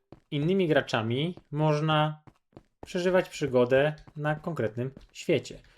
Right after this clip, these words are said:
Możemy to robić na serwerach oficjalnych, tak jak teraz tutaj widzicie,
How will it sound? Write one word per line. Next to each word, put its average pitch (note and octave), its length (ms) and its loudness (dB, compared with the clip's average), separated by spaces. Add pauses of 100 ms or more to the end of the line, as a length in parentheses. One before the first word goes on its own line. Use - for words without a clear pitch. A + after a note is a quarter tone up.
(160)
Możemy C#3+ 260 0
to C#3+ 100 2
robić A#2+ 440 0 (400)
na A#2 400 0
serwerach A#2 480 0
oficjalnych, A2 960 -6
tak C#3 140 -6
jak B2 100 -4
teraz A#2 200 -6
tutaj A2+ 220 -4
widzicie, A#2 600 -4